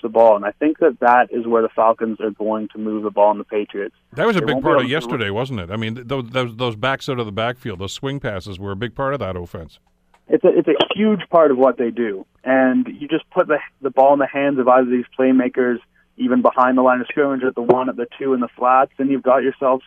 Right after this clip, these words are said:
Speaker 1: six or seven yards. And it, they make it look easy. And I'm not sure the Patriots have the speed on defense to, uh, to compete with those guys out in the flat.
Speaker 2: What about special teams? Uh, you've got guys that can return the ball. Lewis for the Patriots. Uh, the,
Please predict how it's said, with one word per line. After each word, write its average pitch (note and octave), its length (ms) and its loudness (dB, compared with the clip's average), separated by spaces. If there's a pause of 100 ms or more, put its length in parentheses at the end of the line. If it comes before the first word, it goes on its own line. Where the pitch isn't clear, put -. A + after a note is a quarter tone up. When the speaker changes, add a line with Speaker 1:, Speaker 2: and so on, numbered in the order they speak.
Speaker 1:
six C#3 180 -2
or C3+ 140 4
seven B2+ 240 2
yards. A#2+ 340 0
And A2 100 -8
it, - 120 -10
they B2+ 120 -4
make C#3 200 0
it C3+ 80 -2
look B2+ 260 -2
easy. A#2 480 -4 (440)
And A#2 100 -2
I'm B2 100 2
not C3+ 240 4
sure D3+ 100 0
the B2+ 60 2
Patriots C3 480 0
have B2 220 4
the A#2 80 -4 (180)
speed C3+ 240 0
on A#2+ 200 2
defense A#2+ 460 0 (140)
to, A#2+ 320 -2
uh, A2+ 220 2 (100)
to - 80 -12
compete C3+ 320 -6
with B2 120 -6
those G#2 200 -4
guys G2 280 -4
out G#2+ 160 0
in G#2 60 -10
the G2+ 140 -12
flat. G2+ 280 0 (180)
Speaker 2:
What C#3+ 140 -6
about C3 160 -4
special A#2+ 380 -8
teams? F2 360 -12
Uh, G#2 300 -6
you've A2+ 180 -6
got A#2 200 -4
guys A2+ 240 -6
that A2 80 -14
can A2 100 -14
return C#3 380 -8
the C3+ 60 -6
ball. A#2+ 320 -4
Lewis A2+ 280 -6
for A#2+ 120 -14
the G#2 100 -12
Patriots. A#2+ 520 -8
Uh, G#2 100 -10
the, G#2 100 -12